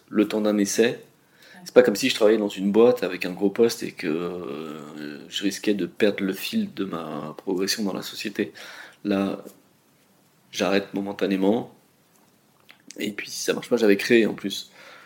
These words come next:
Speaker 1: Donc, si ça marche pas, je peux créer ailleurs, euh, recommencer, euh, travailler pour un autre veto. Euh, j'ai, j'ai, j'ai aucun risque professionnel.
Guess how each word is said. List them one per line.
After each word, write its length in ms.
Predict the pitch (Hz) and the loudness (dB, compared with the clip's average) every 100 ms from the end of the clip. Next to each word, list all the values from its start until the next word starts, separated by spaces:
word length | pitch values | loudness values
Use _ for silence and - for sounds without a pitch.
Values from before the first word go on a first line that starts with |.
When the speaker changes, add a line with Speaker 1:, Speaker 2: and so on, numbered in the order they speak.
| - _ | -20 _
Speaker 1:
Donc, 180 | - 101 | -6 -6
si 120 | - | -6
ça 100 | - | -6
marche 220 | 90 104 - | -6 -6 -4
pas, 100 | 110 | -4
je 80 | |
peux 180 | - 101 | -6 -10
créer 320 | 101 - 101 | -12 -6 -4
ailleurs, 420 | 101 - 104 110 104 | -2 0 0 -2 -6
euh, 280 | - - - | -14 -16 -12
recommencer, 680 | - - 98 104 104 110 107 | -12 -10 -10 -6 -6 -4 -6
euh, 60 | - - _ _ _ _ _ _ _ - | -10 -18 _ _ _ _ _ _ _ -10
travailler 340 | - 92 98 | -4 -2 -2
pour 160 | 101 98 | -4 -6
un 60 | |
autre 160 | 101 101 | -6 -6
veto. 460 | 101 - 110 110 110 | -6 0 0 0 -4
Euh, 120 | - - - _ _ | -10 -14 -20 _ _
j'ai, 160 | - - - - | -8 -4 -4 -6
j'ai, 220 | 113 - | -10 -10
j'ai 140 | - 101 | -8 0
aucun 300 | - 131 117 | 2 6 6
risque 300 | 117 123 - | 6 4 -2
professionnel. 500 | 101 107 - - - | -6 -8 -8 -8 -8